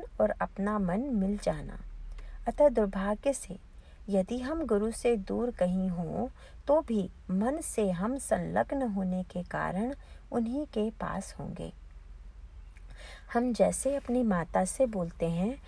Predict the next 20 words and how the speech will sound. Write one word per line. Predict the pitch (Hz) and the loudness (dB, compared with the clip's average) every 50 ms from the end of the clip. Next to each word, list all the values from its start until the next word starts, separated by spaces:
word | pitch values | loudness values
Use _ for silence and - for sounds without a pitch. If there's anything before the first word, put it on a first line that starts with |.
| - - - - | -18 -16 -6 4
वैसा | 202 208 220 220 - - 330 339 | 8 8 8 8 8 4 4 4
मुझसे | 294 226 226 - - - - 277 254 | 4 2 0 0 -2 4 6 6 6
बोलना | 196 180 165 160 156 156 156 156 | 6 4 2 2 0 -2 -6 -8
चाहिए। | - - 156 156 156 156 - 160 175 185 - - - - - - - - | -4 -4 -4 -4 -4 -6 -8 -8 -10 -10 -12 -16 -20 -20 -20 -16 -6 0
मुझे | 220 220 - 220 214 | 0 2 4 2 2
सभी | 208 - 220 202 220 226 220 | 4 4 4 4 4 2 -2
सुख | - - - - - - | -2 -8 -10 -12 -8 -2
दुख | - 233 - - | -2 -2 0 0
निवेदन | 220 202 185 175 170 165 165 214 226 | 0 0 2 2 0 0 0 0 0
करें। | 240 226 - 175 190 135 - 180 - - - - - - - | 0 0 -2 -2 -2 -2 -6 -8 -12 -14 -20 -20 -20 -12 -4
तुम | - 262 247 254 | -2 0 0 0
इतने | 254 - - 262 262 254 - | -4 -2 0 0 0 0 0
क्लेश | - 233 233 233 240 233 | 0 0 2 2 0 -2
सहकर | - - - 220 214 220 220 - 226 220 214 | -4 -4 -2 0 0 0 0 2 2 2 2
मुझसे | 202 208 208 - - - 240 | 2 -2 -2 -4 0 2 2
मिलने | 226 202 196 190 190 190 220 240 | 4 4 2 2 2 2 0 0
के | - - 220 208 | 0 0 0 0
लिए | 202 196 190 - 214 220 | 0 -2 -2 0 0 0
आते | - - 165 170 170 - - 196 214 | 0 0 -2 -4 -6 -4 -2 -2 0
हो, | 208 185 180 - | 0 0 -4 -6